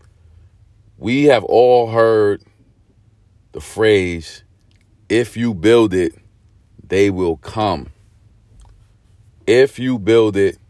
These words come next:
they will come. And I've heard that phrase since I was a, a, a child.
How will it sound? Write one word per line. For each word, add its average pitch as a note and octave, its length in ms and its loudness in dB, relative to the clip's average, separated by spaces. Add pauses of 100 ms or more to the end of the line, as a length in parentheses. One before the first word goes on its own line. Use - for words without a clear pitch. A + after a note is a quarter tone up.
they G2 240 -6
will F2+ 200 -8
come. E2+ 340 -12 (500)
And F#2 100 -12
I've G#2 140 -2
heard B2+ 320 2
that B2+ 220 0
phrase A2+ 760 -2
since F#2+ 280 -12
I A2 100 2
was G2 200 -4
a, F2 260 -4 (760)
a, D#2+ 420 -8
a E2+ 60 -10
child. A2 680 -2